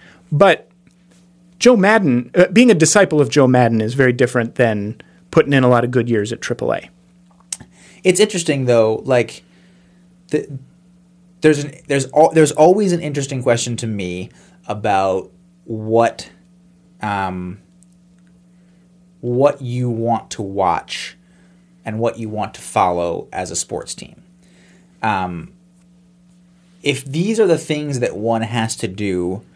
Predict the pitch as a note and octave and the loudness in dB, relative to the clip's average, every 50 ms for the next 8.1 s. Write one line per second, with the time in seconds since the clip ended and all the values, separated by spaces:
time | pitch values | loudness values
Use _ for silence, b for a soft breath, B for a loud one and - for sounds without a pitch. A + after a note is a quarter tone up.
0 | b b b b b b b b _ - - - - A2+ G2+ F#2+ G2 F#2+ F#2+ F#2 | b b b b b b b b _ -10 -8 -4 -4 -4 -2 -4 -4 -6 -6 -6
1 | F#2+ G2 G#2+ - _ _ _ _ _ _ _ _ _ _ _ _ _ _ _ - | -8 -8 -10 -14 _ _ _ _ _ _ _ _ _ _ _ _ _ _ _ -16
2 | - A2 A#2 A2+ - C3+ C3 B2 A#2+ A#2 A2+ A2 G#2+ - _ _ _ _ _ _ | -10 -8 -8 -4 -2 0 0 0 0 0 -2 -4 -6 -12 _ _ _ _ _ _
3 | _ _ _ _ _ _ _ _ _ _ _ _ _ _ _ _ _ - _ - | _ _ _ _ _ _ _ _ _ _ _ _ _ _ _ _ _ -14 _ -2
4 | B2 A#2+ A#2+ A#2+ A2+ A2+ A2 A2 A2 - - - F#2+ G2 G#2+ - - G2+ F2+ E2+ | 2 4 4 4 4 2 0 -2 -6 -4 -2 0 0 0 0 -4 -6 -6 -6 -4
5 | E2 F2 E2+ E2 - - - - _ - - A2 G2+ G2+ F#2+ F#2 F#2 F#2+ F#2 G2 | -6 -8 -8 -10 -10 -10 -12 -14 _ -12 -10 -10 -8 -8 -8 -8 -8 -8 -10 -10
6 | - _ - - - A#2 G#2+ - G2+ F#2+ F#2 F2+ D#2+ D2+ D2+ F2 A#2+ - - - | -12 _ -12 -4 -2 -2 -2 -2 -2 -8 -8 -8 -8 -8 -8 -10 -10 -10 -12 -14
7 | - _ _ b b b b b b b b b b G#2+ A2+ G#2+ G2+ G2 F#2+ F#2+ | -16 _ _ b b b b b b b b b b -2 0 0 0 0 -2 -2
8 | F#2+ F#2+ | -4 -8